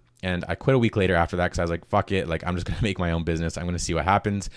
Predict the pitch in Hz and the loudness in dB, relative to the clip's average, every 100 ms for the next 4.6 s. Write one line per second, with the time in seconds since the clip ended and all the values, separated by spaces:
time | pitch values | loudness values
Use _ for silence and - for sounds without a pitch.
0 | - - - - 101 104 127 147 113 87 | -16 -20 -20 -6 -2 0 2 2 2 4
1 | 95 90 90 123 107 90 - - 85 90 | 2 2 2 2 2 0 -2 -4 0 0
2 | 95 92 82 78 87 87 82 65 78 - | 0 -2 2 0 0 0 0 -2 -6 -6
3 | 71 73 73 90 151 _ _ - _ _ | -8 -4 -2 -2 -4 _ _ -20 _ _
4 | _ - - 113 107 98 | _ -12 -2 2 4 2